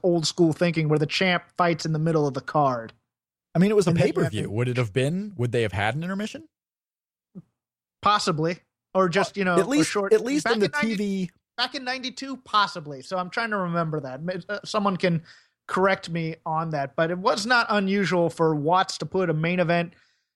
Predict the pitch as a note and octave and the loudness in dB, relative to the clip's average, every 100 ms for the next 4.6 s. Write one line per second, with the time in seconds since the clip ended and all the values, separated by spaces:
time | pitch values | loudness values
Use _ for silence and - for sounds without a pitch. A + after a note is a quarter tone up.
0 | _ - F#3 F3 F3+ G3+ G#3 E3+ - G#3 | _ 0 2 4 6 6 4 2 2 -2
1 | F#3+ F#3+ G3 G3 E3+ D3+ D3 - E3+ F3+ | 0 2 4 4 2 -2 -4 2 4 6
2 | G3 F3+ E3 D#3+ F#3 F3+ D3+ E3 F3 E3+ | 4 2 -2 -2 0 0 -2 -4 -4 -2
3 | D#3+ E3+ D#3+ E3+ F#3 F#3 F3+ E3+ E3+ D#3+ | -4 -4 -4 -2 -2 -2 -2 -2 -2 -2
4 | D#3+ D3 F3 D#3+ D#3 D3 | -2 0 0 0 -2 -4